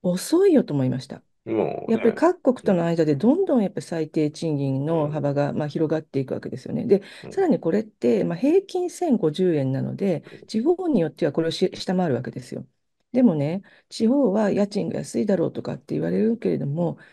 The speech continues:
Speaker 2: 今の物価高って結構全国的に来てるし、
Speaker 1: うん。
Speaker 2: そもそも地方ってまあ家賃が安いけれども、やっぱり車に乗ってる人が多いからガソリン代って今すごいまた値上がっってますでしょ？
Speaker 1: うん。
Speaker 2: あ、乗ってたらわかるでしょ？ガソリンってすごい上がったよね。
Speaker 1: うん。
Speaker 2: あの、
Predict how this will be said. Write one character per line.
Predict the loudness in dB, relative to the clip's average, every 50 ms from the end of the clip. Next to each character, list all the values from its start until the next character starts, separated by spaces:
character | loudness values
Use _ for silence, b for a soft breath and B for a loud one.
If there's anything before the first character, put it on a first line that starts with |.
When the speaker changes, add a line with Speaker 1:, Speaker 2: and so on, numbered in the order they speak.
| B _ 0
Speaker 2:
今 | 0 2 4 4
の | 2 2
物 | 0 -4 -6 -4
価 | -4 -4
高 | -4 -6 -8 -10 -14
っ |
て | -14 _ -16 -14
結 | -8 -6 -6 -6 -6 _ -6
構 | -6 -6 -4
全 | -4 -2 -2 0 0
国 | 0 -2 -6 -6 -4
的 | 0 2 2
に | 2 0
来 | -2 -6
て | -8 -8 -8
る | -8 -8
し、 | -8 -6 -4 -2 -2 -2 -4 -6 B B B B
Speaker 1:
う | -14 -14
ん。 | -8
Speaker 2:
そ | -4 -2 -2
も | -2
そ | 0 -2 -2
も | -4 -4
地 | -2 -2
方 | -2 0
っ | 0
て | -2
ま | -4 -2
あ |
家 | 0 -2 -2
賃 | -2 -2 -2 0 0 0 -2
が | -2 -2 -2 -4 -4 -6 -8
安 | -10 -10 -8 -4 -2 0 0
い | 0 -2
け | -2 -2
れ | -2 -2
ど | -2 -4
も、 | -4 0 2 4 4 4 2 B B B B B B B B -8
や | -4 -2
っ |
ぱ | -2
り | -2 0
車 | 2 4 6 8 8 8 8 6 2 0 -2 -2 -4 -4 _ 4
に | 4
乗 | 4 4
っ | 2
て | 0 -4
る | -4
人 | -4 -4
が | -4 -4
多 |
い | -4 -4
か | -4 -2
ら | -2
ガ | -2 -2 -4 -2
ソ | -2 2 4
リ | 6 6
ン | 6
代 | 6 2 0
っ | -2
て | -2 -2
今 | -2 -2
す | -2 -2
ご | 0 0
い |
ま | 0 0
た | 0 0
値 | 0
上 | 0 0
が | -2
っ | -4 -6 -12 _ _ _ _ _ -4
っ | -2
て |
ま | -2 -2
す | -4 -6 -12
で | -12
し | -8 -8
ょ？ | -8 -6
Speaker 1:
う | -6
ん。 | -8 -10 -10 -12 -14 -18 -20 _ _ -8
Speaker 2:
あ、 | -6 -4 -4 -4 2 4
乗 | 4 6
っ | 6
て | 6 4
た | 6 4
ら | 4
わ | 4 4
か | 2 2
る | 0
で | 0 -2
し | -4
ょ？ | -6 -6
ガ | -6 -4
ソ | 0 2
リ | 2 4
ン |
っ | 2
て | 0
す | -4 -4 -4 0
ご | 0 2
い | 2
上 |
が | 0 -2
っ | -2
た | -2 -2
よ | -2 0
ね。 | 0 -2 -2 -2
Speaker 1:
う | -4 -6
ん。 | -6
Speaker 2:
あ | -6
の、 | -6 -6 -8